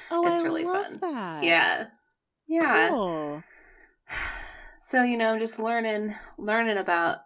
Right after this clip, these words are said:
Speaker 2: about Aristotle and, and whatnot.
Speaker 1: Heck yeah.
Speaker 2: Like, yeah. So that's been good.
Speaker 1: That's
Speaker 2: And,
Speaker 1: great.
Speaker 2: um, so what actually prompted that was because I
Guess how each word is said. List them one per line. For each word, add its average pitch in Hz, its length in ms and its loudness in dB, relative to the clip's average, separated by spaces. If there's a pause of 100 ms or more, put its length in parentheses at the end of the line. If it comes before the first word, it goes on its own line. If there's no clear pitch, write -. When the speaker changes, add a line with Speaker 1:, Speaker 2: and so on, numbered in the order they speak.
(140)
Speaker 2:
about 175 440 -4 (140)
Aristotle 165 840 -4
and, - 340 -8
and 175 160 -10
whatnot. - 420 -8 (160)
Speaker 1:
Heck - 360 -12
yeah. 170 600 -8 (140)
Speaker 2:
Like, - 380 -10 (240)
yeah. 196 440 -2 (560)
So 202 120 -2
that's 202 140 -4
been 185 160 -4
good. 165 360 -2 (500)
Speaker 1:
That's 190 100 0
Speaker 2:
And, 175 580 6
Speaker 1:
great. - 120 -2 (200)
Speaker 2:
um, 170 720 0 (1160)
so 247 240 10
what 196 160 6
actually 185 400 0
prompted 202 500 -4
that 165 220 -2
was - 160 -6
because 160 580 -6 (520)
I 175 500 2